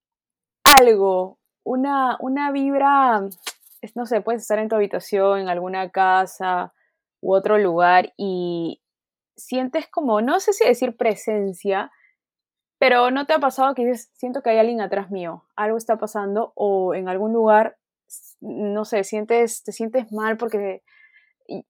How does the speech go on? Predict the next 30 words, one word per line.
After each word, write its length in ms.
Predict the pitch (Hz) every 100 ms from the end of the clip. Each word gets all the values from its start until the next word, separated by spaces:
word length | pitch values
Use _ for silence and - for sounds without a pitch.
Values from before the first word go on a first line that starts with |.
| -
o 60 | 233
sea, 160 | 262
ya, 380 | 247 269 285 285 277
ya 100 | 302
he 40 |
visto 260 | 320 - 269
eso 260 | 254 285
o 60 | 233
he 20 |
escuchado 340 | - 226 226 233
en 120 | 214
amigos, 560 | 180 180 180 247 - _ _ _ _ _ -
y 360 | 208 202 196 -
creo 200 | 262 285
que 100 | 226
eso 160 | 247
es 60 | 247
lo 160 | 269
paranormal, 680 | 226 196 180 175 196 226 190
¿no? 200 | 185 220
El 240 | 214 185 180
sentir 520 | 190 185 185 262 269 -
cosas 800 | 233 226 226 226 240 - - _
negativas, 1120 | 208 208 196 175 170 233 214 190 185 220 - -
algo 300 | 202 202 226
que 120 | 226 214
te, 100 | 180
hasta 240 | 170 170
te 120 | 170
puede 720 | 165 190 190 202 208 202 180